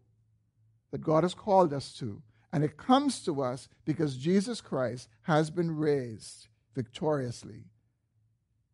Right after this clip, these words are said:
from the dead. It's more than a happy feeling that is subject to change.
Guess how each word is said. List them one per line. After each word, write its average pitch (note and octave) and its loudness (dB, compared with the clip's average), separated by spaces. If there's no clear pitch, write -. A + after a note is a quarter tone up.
from A#2 -4
the A#2 -6
dead. G#2+ -14
It's F#3 -2
more A3+ 8
than C4+ 4
a A3+ 6
happy A3+ 2
feeling A#3 2
that E3+ 6
is D#3+ 2
subject F3+ 4
to E3+ 2
change. D#3 -8